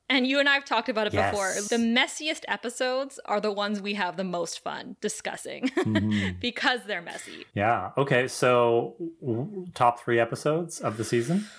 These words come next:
Speaker 1: Well, this is why I love this rewatch with you, Kara, is because my mind changes from the last time
Speaker 2: Yeah.
Speaker 1: I watched the show. So I will, o-, of course,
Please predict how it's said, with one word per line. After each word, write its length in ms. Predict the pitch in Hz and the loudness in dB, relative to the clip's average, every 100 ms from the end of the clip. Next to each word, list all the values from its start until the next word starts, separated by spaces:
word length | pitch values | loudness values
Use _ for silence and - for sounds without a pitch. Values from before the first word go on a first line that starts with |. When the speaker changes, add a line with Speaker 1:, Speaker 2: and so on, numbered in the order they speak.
| - _ _ _ - - - - - | -20 _ _ _ -18 -16 -16 -18 0
Speaker 1:
Well, 100 | 247 | 2
this 160 | 247 262 | 2 0
is 100 | 320 | -2
why 300 | 302 269 262 | 0 2 2
I 120 | 208 | 2
love 240 | 202 190 | 0 -2
this 140 | 185 - | -4 -6
rewatch 380 | 185 190 165 - | -6 -4 -6 -6
with 140 | 165 | -12
you, 80 | 175 | -12
Kara, 340 | - 165 - | -8 -6 -6
is 140 | 185 - | -6 -8
because 580 | 196 - 208 214 202 202 | -10 -4 -4 -4 -8 -8
my 220 | 226 254 | -2 -2
mind 340 | 302 403 427 | 0 0 -2
changes 680 | - 214 180 180 78 - - - - | -4 -6 -6 -8 -8 -8 -12 -16 -8
from 160 | 226 | -4
the 60 | 214 | -2
last 260 | 202 208 - | 0 -2 -2
time 180 | 101 | -2
Speaker 2:
Yeah. 60 | 170 | -2
Speaker 1:
I 40 | 175 | -4
watched 400 | 175 - - - | -6 -8 -10 -8
the 80 | |
show. 400 | 202 - 277 185 | -4 -2 0 -2
So 420 | 190 - 202 190 - - | -2 0 2 2 -2 -6
I 600 | - 208 214 220 226 220 208 | 0 2 4 4 4 2 2
will, 300 | 220 226 220 | 2 2 0
o-, 260 | 160 180 - | -2 -4 -4
of 100 | 226 | -4
course, 420 | - 202 208 - | 0 -2 -2 -6